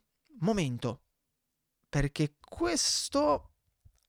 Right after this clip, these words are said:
anziché essere umanesimo, diventa un approccio più medieva-, medioevale. Cioè, io prendo esattamente le cose che venivano fatte, perché sono un nostalgico, e non ci metto niente di mio,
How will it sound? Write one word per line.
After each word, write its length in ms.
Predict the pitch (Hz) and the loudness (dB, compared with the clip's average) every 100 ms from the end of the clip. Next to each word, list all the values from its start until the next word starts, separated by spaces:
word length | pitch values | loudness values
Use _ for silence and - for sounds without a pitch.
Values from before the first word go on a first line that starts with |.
| _ | _
anziché 560 | - 175 165 202 - 240 | 2 2 2 0 2 4
essere 360 | 202 190 202 202 | 4 4 2 4
umanesimo, 720 | 254 220 214 233 220 170 143 | 2 0 0 2 4 4 4
diventa 440 | 147 160 170 190 | 2 2 0 2
un 120 | 165 | 2
approccio 420 | 135 - 147 - 139 | 2 2 0 2 -2
più 220 | - 135 | 2 2
medieva-, 480 | 131 120 123 196 - | 2 0 0 0 0
medioevale. 1040 | 135 151 160 139 135 131 143 208 117 - _ _ _ _ _ _ _ _ - - | -4 -2 -2 0 0 2 2 2 0 -6 _ _ _ _ _ _ _ _ -20 -4
Cioè, 260 | - 156 113 - - - | 2 2 2 -8 -20 0
io 180 | 233 202 | 2 4
prendo 360 | 196 170 135 | 4 4 4
esattamente 600 | 135 151 190 196 143 151 | 2 2 0 0 0 2
le 100 | 151 | 2
cose 200 | 196 143 | 2 2
che 120 | 131 | 2
venivano 380 | 180 196 135 196 | 2 4 4 2
fatte, 560 | - 180 180 - 247 277 - - | 4 2 2 2 0 0 -8 -6
perché 200 | 120 120 | -2 2
sono 180 | 127 | 4
un 60 | 120 | 4
nostalgico, 760 | 117 - 113 110 123 175 262 143 - - - | 2 0 -2 0 2 6 4 2 -8 -10 -12
e 460 | - 214 220 254 - | 2 6 6 4 -2
non 320 | 160 190 233 | -2 0 2
ci 140 | 214 214 | 2 2
metto 220 | 190 - | 2 2
niente 320 | 175 156 156 | 4 4 2
di 100 | 151 | 2
mio, 380 | 147 131 135 | 4 6 4